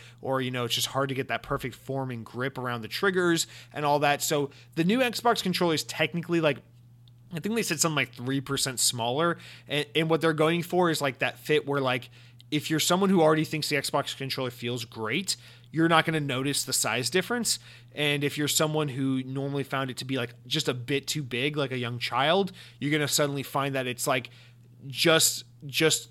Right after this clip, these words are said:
the right size to where it feels manageable and usable. And so it's, like, just kind of about balancing that controller to really fit all users as much as possible. So I think, I just find that really, really cool. I mean, that's something that, like, ninety-nine percent of people are never going to notice or give a shit about,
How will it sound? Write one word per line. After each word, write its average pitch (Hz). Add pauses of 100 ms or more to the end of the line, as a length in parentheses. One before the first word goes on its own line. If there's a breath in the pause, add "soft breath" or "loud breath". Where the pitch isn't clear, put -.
(120)
the 151
right 135
size 135
to 131
where 127
it 117
feels 135
manageable 127
and 123
usable. 156 (300 loud breath)
And 151
so 165
it's, 156
like, 143
just -
kind 180
of 156
about 135
balancing 143
that 135
controller 131
to 127
really 123
fit 135 (400 loud breath)
all 135
users 127
as 113
much 123
as 120
possible. 113
So 127 (240 loud breath)
I 156
think, 247 (120)
I 170
just 208
find 196
that 170
really, 143 (460)
really 156
cool. 143
I 131
mean, 131
that's 127
something 160
that, 139
like, 127 (220 loud breath)
ninety-nine 160
percent 143
of 123
people 143
are 135
never 127
going 135
to 120
notice 120
or 127
give 110
a 117
shit 170
about, 180